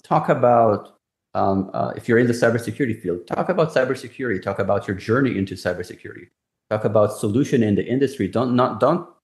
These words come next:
don't try to push your, your solution right away there in, in, in your post or in your conversation. You know, let people get to know you, let people get to know what you're, you bring to the table.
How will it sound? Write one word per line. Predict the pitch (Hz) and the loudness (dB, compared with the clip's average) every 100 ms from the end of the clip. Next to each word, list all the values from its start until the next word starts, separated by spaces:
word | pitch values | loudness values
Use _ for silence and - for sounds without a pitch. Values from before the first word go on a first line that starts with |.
| - | -2
don't | 139 | 0
try | 160 170 | 0 -4
to | - | -6
push | - 170 170 - | -4 -2 -2 -4
your, | 110 98 90 - _ _ _ | -2 0 -2 -6 _ _ _
your | 104 113 | 0 2
solution | 117 117 110 107 104 101 | 2 2 0 2 0 2
right | 104 117 | 2 4
away | 107 113 101 | 4 2 2
there | 90 71 82 | -2 -4 -6
in, | 92 85 | -10 -10
in, | 90 87 87 _ | -14 -14 -16 _
in | 90 | -14
your | 90 87 | -12 -14
post | - 113 101 - | -2 0 0 -2
or | 92 | -8
in | 95 | -6
your | 95 90 | -8 -10
conversation. | 92 85 - 117 - - - _ _ _ _ | -12 -12 -8 -8 -8 -14 -20 _ _ _ _
You | 87 | -2
know, | 95 | 2
let | 123 156 | 2 2
people | 156 156 | 0 2
get | 131 120 | 2 0
to | - | 0
know | 95 104 | 2 4
you, | 101 104 101 101 | 4 4 2 2
let | 98 98 | 0 -2
people | 110 110 | -6 -6
get | 95 - 98 | -8 -6 -8
to | - | -6
know | 95 95 95 98 _ _ _ | -2 0 -2 -6 _ _ _
what | 104 104 - | 0 0 2
you're, | 104 98 95 | 2 2 0
you | 104 | -4
bring | - 104 | -2 -2
to | 104 | -2
the | 110 | -6
table. | - 92 90 92 92 95 | -4 -2 0 0 0 -4